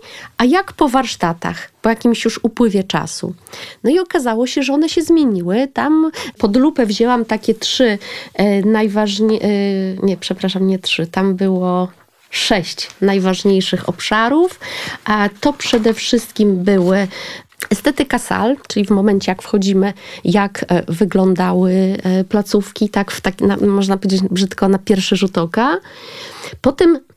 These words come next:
funkcjonalność przestrzeni, która wynikała z ich założeń architektonicznych, a trzeba wiedzieć, że, a dopiero teraz mamy taki duży boom i rzeczywiście w ostatnim,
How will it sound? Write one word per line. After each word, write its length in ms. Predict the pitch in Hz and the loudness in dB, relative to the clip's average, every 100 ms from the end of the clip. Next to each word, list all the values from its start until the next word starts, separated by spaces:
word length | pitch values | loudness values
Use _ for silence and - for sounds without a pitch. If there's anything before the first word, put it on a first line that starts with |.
| - | -6
funkcjonalność 760 | - 277 - 233 226 247 240 | 2 2 2 2 4 2 0
przestrzeni, 520 | - - - - 233 226 | 0 -4 -4 0 2 2
która 240 | - 208 | 0 0
wynikała 800 | 180 180 185 220 214 - 220 220 | 0 -2 2 2 2 2 2 2
z 120 | 214 | 0
ich 120 | 190 | 0
założeń 420 | 185 185 214 214 208 | 2 2 2 2 0
architektonicznych, 1040 | 208 196 196 208 - 220 202 185 - 220 226 | -2 -6 -4 -6 0 0 2 0 0 0 0
a 80 | |
trzeba 200 | 202 202 | -2 -4
wiedzieć, 400 | 190 196 190 220 | 0 -2 0 -2
że, 480 | 190 180 196 196 196 196 - 220 | -2 0 0 0 -2 -4 -10 -4
a 100 | - | -2
dopiero 360 | 190 - 226 214 | -2 2 2 2
teraz 480 | - 262 214 190 - | 2 2 2 0 0
mamy 260 | 190 196 | 2 2
taki 260 | 196 190 185 | 0 -2 -2
duży 380 | 170 226 208 196 | 2 2 2 2
boom 240 | 214 208 | 4 4
i 40 | |
rzeczywiście 540 | 190 196 208 196 - 214 | 2 0 0 -2 0 0
w 80 | 185 | 0
ostatnim, 800 | 190 196 208 214 196 196 202 | -2 -2 0 2 4 4 2